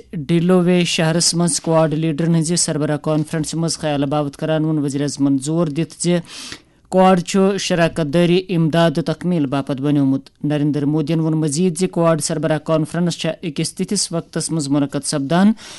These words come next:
ییلہِ پورٕ عالم نیاین تہٕ تنازعن مز ولنہٕ چُھ آمُت،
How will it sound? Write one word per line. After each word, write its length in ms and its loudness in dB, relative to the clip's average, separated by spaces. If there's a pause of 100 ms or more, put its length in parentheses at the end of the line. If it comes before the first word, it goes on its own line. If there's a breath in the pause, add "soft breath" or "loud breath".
(140 loud breath)
ییلہِ 220 2 (100)
پورٕ 220 2 (120)
عالم 360 4
نیاین 420 2
تہٕ 100 -4
تنازعن 420 0
مز 280 0
ولنہٕ 300 0
چُھ 180 -10
آمُت، 360 0